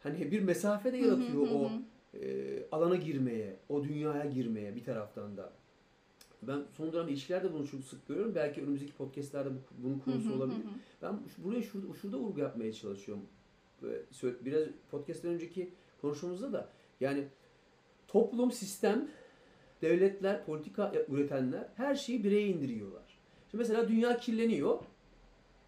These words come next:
Speaker 1: İşte dünya kirleniyor. Sen birey olarak işte yağını ayrıştır,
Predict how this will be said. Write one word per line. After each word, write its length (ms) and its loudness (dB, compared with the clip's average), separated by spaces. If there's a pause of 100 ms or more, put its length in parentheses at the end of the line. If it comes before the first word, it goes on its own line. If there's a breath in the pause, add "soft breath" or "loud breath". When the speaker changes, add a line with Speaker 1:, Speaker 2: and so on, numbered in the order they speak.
(220)
Speaker 1:
İşte 260 -14
dünya 280 4
kirleniyor. 440 2
Sen 320 0
birey 180 2
olarak 320 4
işte 180 -6
yağını 360 4
ayrıştır, 560 -2